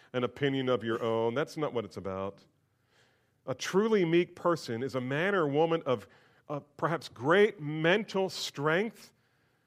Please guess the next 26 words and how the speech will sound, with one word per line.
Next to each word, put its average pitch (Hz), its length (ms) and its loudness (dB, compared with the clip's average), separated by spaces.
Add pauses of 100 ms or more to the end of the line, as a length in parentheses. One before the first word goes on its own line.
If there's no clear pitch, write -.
(480)
but 127 120 -10
knows 151 300 2
how 165 120 0
to 165 60 0
keep 160 240 -10
himself 139 400 -6
under 120 160 -10
control 82 580 -14 (560)
for 110 120 -8
the 101 80 -8
sake 120 260 -6
of 101 100 -10
other 101 180 -8
people. - 400 -20 (840)
He 110 100 -16
knows 160 500 2
how 175 120 -2
to 160 60 -6
keep 156 220 -10
his 139 160 -10
mind 120 440 -6
and 110 140 -10
his 107 140 -10
mouth 117 840 -4 (440)
under 127 240 -4
control 107 760 -10